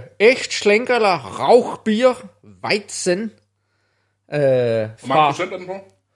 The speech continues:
Speaker 1: Åh, det var et godt spørgsmål. Den er på fem komma to.
Speaker 2: Fem komma to, okay.
Speaker 1: Ja. Og, øh, jeg kan anbefale, at, øh, hvis man, øh, er interesseret i det,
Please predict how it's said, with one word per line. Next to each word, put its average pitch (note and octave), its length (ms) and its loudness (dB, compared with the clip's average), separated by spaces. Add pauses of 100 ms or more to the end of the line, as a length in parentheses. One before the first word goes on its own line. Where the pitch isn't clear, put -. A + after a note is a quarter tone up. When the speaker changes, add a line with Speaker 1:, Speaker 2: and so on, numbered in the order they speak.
(340)
Speaker 1:
Åh, F#3+ 360 4
det G3+ 80 -2
var A#3 60 -4
et F3 60 -10
godt D#3 160 -4
spørgsmål. - 320 -20 (160)
Den - 80 -20 (240)
er A3+ 400 -2
på F3 1300 6
fem B3 180 0
komma D3 180 -8
to. G#2+ 200 -12 (520)
Speaker 2:
Fem F3+ 180 -14
komma D#3 140 -16
to, - 260 -18
okay. D#3 160 -10
Speaker 1:
Ja. A2+ 100 -6 (800)
Og, C3 380 4
øh, B2 360 2
jeg C3+ 180 2
kan D#3+ 220 0
anbefale, E3+ 880 -2
at, B2 380 0
øh, A2 640 0
hvis F#3 440 -2
man, D3+ 380 -4
øh, B2 80 -6
er A2 320 -4
interesseret A#2+ 640 -6
i D3+ 80 -6
det, E3+ 140 -10